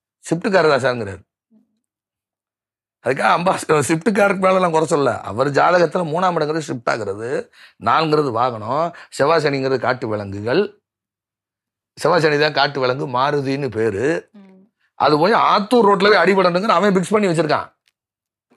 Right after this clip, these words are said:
Speaker 2: இப்படி ஒவ்வொரு ஜாதகத்துக்கும்
Speaker 1: அந்த வண்டி ஓட்டுற டிரைவர் பேர் கேட்டேன், எனக்கு இப்ப மறந்துருச்சு, என்ன முருகனா முருகானந்தம் ஏதோ பேர் கேட்டேன்.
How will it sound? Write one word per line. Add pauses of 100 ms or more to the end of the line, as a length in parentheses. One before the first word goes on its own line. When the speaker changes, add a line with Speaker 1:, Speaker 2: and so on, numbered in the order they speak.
(180)
Speaker 2:
இப்படி
ஒவ்வொரு
ஜாதகத்துக்கும்
Speaker 1:
அந்த
வண்டி
ஓட்டுற
டிரைவர்
பேர்
கேட்டேன்,
எனக்கு
இப்ப
மறந்துருச்சு,
என்ன
முருகனா
முருகானந்தம்
ஏதோ
பேர்
கேட்டேன்.